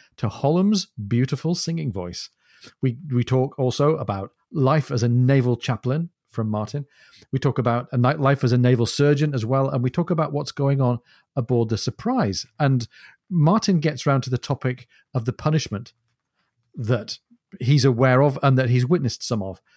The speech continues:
He says he likes how there is so little starting, so little physical punishment. Um, and apart from the defenders and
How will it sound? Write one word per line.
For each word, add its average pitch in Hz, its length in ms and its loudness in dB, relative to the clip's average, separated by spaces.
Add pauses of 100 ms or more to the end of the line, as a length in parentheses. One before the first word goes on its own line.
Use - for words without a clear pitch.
(400)
He 135 140 0
says 131 180 0
he 135 120 4
likes 175 400 2
how 107 400 -2
there 110 160 0
is 107 160 -2
so 131 240 2
little 127 400 -2
starting, 98 500 -6
so 131 140 -6
little 123 220 -4
physical 110 360 -4
punishment. 104 520 -10 (720)
Um, 127 280 0
and 123 160 0
apart 175 380 -2
from 139 200 2
the 120 140 2
defenders 117 600 0
and 110 280 -4